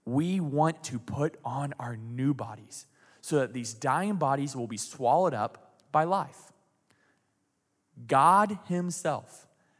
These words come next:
has prepared us for this, and as a,"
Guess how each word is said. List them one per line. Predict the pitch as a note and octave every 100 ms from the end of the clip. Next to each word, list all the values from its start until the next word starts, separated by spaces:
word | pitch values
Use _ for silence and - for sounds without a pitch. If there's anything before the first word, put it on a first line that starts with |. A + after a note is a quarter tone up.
| _
has | C3 A#2+
prepared | - B2+ - D#3+ C#3
us | G2+
for | - F#2+
this, | - - - - _ _ _ _
and | - A2+ A#2 -
as | C3 D#3 F3 E3+ F3
a," | A#2+ A2+ G#2+